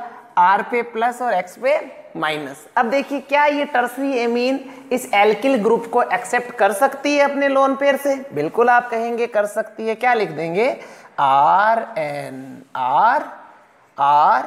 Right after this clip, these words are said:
आर। और जब इसने नाइट्रोजन ने अपना लोन पेयर इसको डोनेट किया तो नाइट्रोजन पे क्या आ गया? पॉजिटिव चार्ज। नाइट्रोजन पे पॉजिटिव चार्ज आया उसे overall इस स्पीसी पे शो कर देते हैं,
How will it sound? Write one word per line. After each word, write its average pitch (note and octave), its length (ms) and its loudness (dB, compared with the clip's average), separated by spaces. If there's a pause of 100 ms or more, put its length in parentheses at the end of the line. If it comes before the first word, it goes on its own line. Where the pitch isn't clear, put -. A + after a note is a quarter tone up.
(540)
आर। A#2 380 -8 (320)
और A3+ 260 4
जब C#4+ 220 2
इसने C#4+ 320 -2
नाइट्रोजन A3+ 500 -2
ने C4+ 100 -4
अपना C4 260 -2
लोन G#3+ 300 0
पेयर D4 200 -2
इसको C#4 240 -2
डोनेट G#3 440 -2
किया A#3 240 2 (220)
तो F#3+ 80 -2
नाइट्रोजन A3+ 400 0
पे C4+ 140 2
क्या C4+ 160 2
आ C4 80 4
गया? C4 220 0 (140)
पॉजिटिव G3 420 -4
चार्ज। C3+ 380 -12 (340)
नाइट्रोजन B3 440 0
पे C#4+ 100 2
पॉजिटिव A#3 400 0
चार्ज A3 340 2
आया A#3 140 4
उसे C4 160 -2
overall A3 360 2
इस A3+ 140 -8 (100)
स्पीसी B3+ 320 -8
पे B3 140 -4
शो B3+ 180 -2
कर B3 140 -2
देते B3+ 260 -2
हैं, B3 140 -8